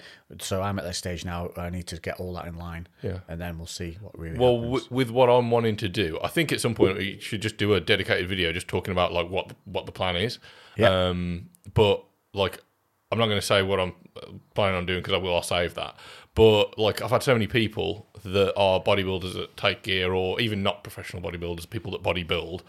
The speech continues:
Speaker 1: Mm.
Speaker 2: um, say, "Oh, you're not gonna get fucking anything out of that."
Speaker 1: I disagree.
Speaker 2: Um, and, yeah, but then other people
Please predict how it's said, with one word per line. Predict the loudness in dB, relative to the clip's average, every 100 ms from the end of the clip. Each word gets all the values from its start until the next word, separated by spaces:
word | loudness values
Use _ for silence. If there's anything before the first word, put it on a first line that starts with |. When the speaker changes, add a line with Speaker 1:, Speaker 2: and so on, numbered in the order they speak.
| -10
Speaker 1:
Mm. | -8 -8 -2
Speaker 2:
um, | 2 4 4 0 -4
say, | -6 -2
"Oh, | 0
you're | 0 0
not | -2
gonna | -4
get | -8 -8
fucking | -6 -4
anything | -2 -2 0
out | 0 -2
of | -4
that." | -6 -10 -16 _ -20 -10 0
Speaker 1:
I | 0
disagree. | 2 4 4 2 -2
Speaker 2:
Um, | -4 -8 0
and, | 2 2 0 6
yeah, | 6
but | 6 4
then | 4 4 0 6
other | 6 8
people | 2 2 2 0